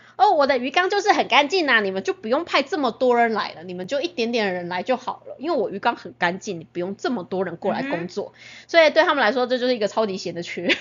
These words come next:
Speaker 1: <laughs>
Speaker 2: 哦。
Speaker 1: 所以它只能养活一点点的细菌。
Speaker 2: 哎。
Speaker 1: 可是啊，当你的鱼缸里面突然之间哪一天，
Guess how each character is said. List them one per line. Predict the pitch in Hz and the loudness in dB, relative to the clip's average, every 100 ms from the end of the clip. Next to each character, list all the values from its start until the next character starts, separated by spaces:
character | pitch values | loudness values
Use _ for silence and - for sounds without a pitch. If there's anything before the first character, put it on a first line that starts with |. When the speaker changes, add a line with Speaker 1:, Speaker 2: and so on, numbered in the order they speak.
| - - | -4 -20
Speaker 1:
<laughs> | - - - 185 | -20 -20 -14 -8
Speaker 2:
哦。 | 196 | 2
Speaker 1:
所 | 285 | 4
以 | |
它 | 320 | 4
只 | 294 | 2
能 | 208 | -2
养 | 185 165 | -2 -4
活 | 185 | -4
一 | 339 | -2
点 | 359 254 | 0 0
点 | 196 | 0
的 | 170 | -6
细 | 208 | -8
菌。 | 180 185 - _ | -8 -10 -12 _
Speaker 2:
哎。 | 190 160 - | -8 -8 -6
Speaker 1:
可 | 214 | -2
是 | 196 415 | 0 6
啊， | 370 302 302 _ - | 8 8 2 _ -4
当 | 359 | -2
你 | 330 | -2
的 | 226 | -4
鱼 | 190 208 | -6 -4
缸 | 247 254 | -4 -4
里 | 196 | -6
面 | 180 190 - _ _ | -6 -8 -10 _ _
突 | - 370 | -2 0
然 | 226 214 | 0 -2
之 | 247 | -8
间 | 226 233 | -6 -6
哪 | 202 185 | -6 -14
一 | |
天， | - 220 190 | -8 -6 -6